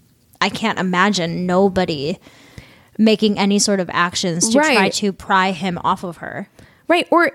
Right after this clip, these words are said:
Speaker 2: at, again, at bare minimum, because I understand these situations are scary and I'm not, you know, you never know what you're gonna do in any given situation until you're in that situation.
Speaker 1: Right.
Speaker 2: But for no one to even call nine one one,
Speaker 1: No
Speaker 2: because
Speaker 1: one.
Speaker 2: when the transportation authority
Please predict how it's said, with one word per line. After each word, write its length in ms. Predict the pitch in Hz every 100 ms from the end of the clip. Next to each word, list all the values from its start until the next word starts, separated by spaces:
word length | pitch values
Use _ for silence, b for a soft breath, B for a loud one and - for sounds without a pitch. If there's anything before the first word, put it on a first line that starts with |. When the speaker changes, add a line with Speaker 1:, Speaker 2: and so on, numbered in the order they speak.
| -
Speaker 2:
at, 180 | 294 269
again, 240 | 262 285
at 220 | 220 208
bare 220 | 233 247 285
minimum, 360 | 240 220 180
because 200 | 180 202
I 80 | 220
understand 500 | 226 240 254 240 220
these 120 | 214
situations 480 | - 190 202 190 196
are 60 | 185
scary 360 | - 180 170
and 100 | 165
I'm 240 | - 190 196
not, 240 | 185 180 _ _ _ -
you 140 | 214
know, 280 | 185 175 - _ _ _ _ _ -
you 120 | 233
never 220 | 262 254 254
know 120 | 220
what 160 | 196
you're 120 | 196 190
gonna 160 | 190
do 180 | 185 185
in 80 | 185
any 180 | 180 180
given 280 | 185 180
situation 500 | 180 185 175 175 196
until 240 | 180 170 180
you're 120 | 170
in 200 | - 170
that 160 | 226 -
situation. 640 | 240 277 285 294 311 311 208
Speaker 1:
Right. 280 | 175 175 - 196
Speaker 2:
But 340 | 247 247 -
for 140 | 262
no 260 | 254 233 220
one 280 | 247 269 285
to 140 | -
even 200 | 220 220
call 300 | 220 208 196
nine 200 | 208 196
one 160 | 196 180
one, 200 | 175 196
Speaker 1:
No 160 | 208 190
Speaker 2:
because 300 | 240 208 -
Speaker 1:
one. 200 | 214 190
Speaker 2:
when 380 | 226 269 262 233 -
the 80 | 208
transportation 600 | 214 202 214 196 196 202
authority 560 | 208 190 180 170 170